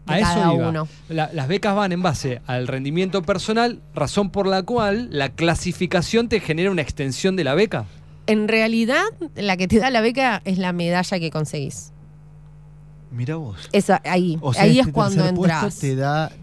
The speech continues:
Speaker 1: Sí.
Speaker 3: la beca, la
Speaker 1: Yo ya
Speaker 3: seguís
Speaker 1: estoy en
Speaker 3: manteniendo.
Speaker 1: el sistema, eh, de, de becas, este, hace bastante, y bueno, después de la medalla de Lima, eh, eh, estoy como también, sigo dentro, y esta medalla, digamos, me, me refuerza un poquito más,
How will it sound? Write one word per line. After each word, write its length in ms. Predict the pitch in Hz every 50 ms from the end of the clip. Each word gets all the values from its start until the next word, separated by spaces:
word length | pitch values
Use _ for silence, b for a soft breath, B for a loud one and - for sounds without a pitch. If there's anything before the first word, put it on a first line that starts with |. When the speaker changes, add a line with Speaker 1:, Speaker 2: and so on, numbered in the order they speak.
| - -
Speaker 1:
Sí. 380 | - - - 180 165 156 151 139 -
Speaker 3:
la 180 | 127 120 120
beca, 320 | 120 131 143 143 156 151 147
la 120 | 143 117
Speaker 1:
Yo 180 | 104 - - 220
ya 20 |
Speaker 3:
seguís 60 | - - 233 208
Speaker 1:
estoy 340 | - - 262 254 247 247 233
en 80 | 226 214
Speaker 3:
manteniendo. 60 | 202
Speaker 1:
el 120 | 196 190
sistema, 800 | 175 - 202 170 - - 214 208 202 196 208 208 214 226 240 233 - -
eh, 280 | 165 78 - - 58 - - - - - - - 170 160
de, 180 | - - 160
de 160 | 156 160 160 160
becas, 840 | 175 185 196 190 170 - 202 190 196 214 240 262 - - - - -
este, 300 | - 156 - - - 165
hace 180 | 156 - - 156
bastante, 460 | 151 147 - - 196 196 214 202 190
y 20 |
bueno, 240 | 160 165 165 156 151
después 300 | 151 151 - - 170 160
de 80 | 175 170
la 100 | 160 156
medalla 340 | 156 160 170 170 160 - 160
de 80 | 151 160
Lima, 500 | 160 170 175 180 185 190 185 180 165 -
eh, 100 | - 165 - -
eh, 180 | 160 160 165 175
estoy 280 | - - - 151 160 151
como 420 | 160 160 151 147 156 - 151 156 151 B B B B B 151
también, 460 | 156 165 160 165 175 175 180 190 190 -
sigo 360 | - - 160 151 156 170 165
dentro, 420 | 165 170 175 175 175 175 202 220
y 160 | 226 196 170 190
esta 220 | 185 - 226 214
medalla, 400 | 214 214 214 220 220 - 240 240
digamos, 300 | 202 185 196 196 208 214
me, 240 | 185 196 190 202 196 B B B B B -
me 100 | 180 190
refuerza 380 | 190 208 196 - 226 214 - 247
un 80 | 233
poquito 400 | 202 208 196 208 220 202 226 226
más, 500 | 226 233 233 233 233 240 233 - - -